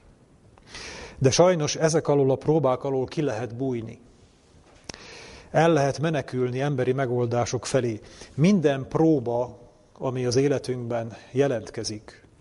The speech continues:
válaszút elé állít minket. Ugye a próbák azok attól nehezek, hogy megoldást igényelnek. Olyan nehézségek az életünkben, amire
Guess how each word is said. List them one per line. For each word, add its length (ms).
válaszút 640
elé 200
állít 400
minket. 560
Ugye 240
a 60
próbák 680
azok 480
attól 440
nehezek, 500
hogy 240
megoldást 640
igényelnek. 760
Olyan 400
nehézségek 640
az 100
életünkben, 460
amire 380